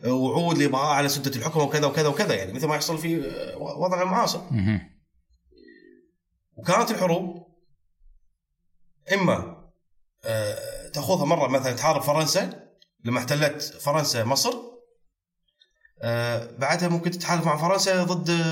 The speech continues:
Speaker 1: روسيا، ما عندها مشكلة، بعد خمس سنوات تتحالف مع فرنسا ضد روسيا.
Speaker 2: جميل.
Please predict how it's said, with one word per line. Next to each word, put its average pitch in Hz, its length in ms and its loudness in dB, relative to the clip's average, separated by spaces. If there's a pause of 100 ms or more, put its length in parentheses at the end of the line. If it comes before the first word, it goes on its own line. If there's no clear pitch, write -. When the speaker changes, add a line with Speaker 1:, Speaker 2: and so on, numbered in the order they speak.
Speaker 1:
روسيا، 143 460 -4
ما 156 60 -2
عندها 180 160 0
مشكلة، 175 240 -2
بعد 131 140 -4
خمس 185 160 0
سنوات 185 320 0
تتحالف 190 200 0
مع 175 140 2
فرنسا 190 260 -2
ضد 170 160 -2
روسيا. 185 260 -2
Speaker 2:
جميل. 110 520 -4